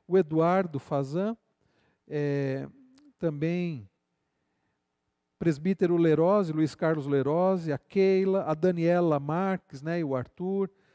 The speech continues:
é, quem mais? Geraldo Cavalcante, Geraldo e Joelma, saudade dos nossos queridos irmãos, nosso irmão Alain, e também Dona,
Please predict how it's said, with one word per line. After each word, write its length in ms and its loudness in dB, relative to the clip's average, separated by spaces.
é, 320 -4
quem 120 -8
mais? 200 2
Geraldo 380 4
Cavalcante, 1000 0
Geraldo 440 0
e 20 0
Joelma, 640 0
saudade 380 -2
dos 100 -16
nossos 280 -6
queridos 380 -2
irmãos, 640 -6
nosso 220 -4
irmão 300 0
Alain, 460 4
e 160 -2
também 520 -2
Dona, 420 -2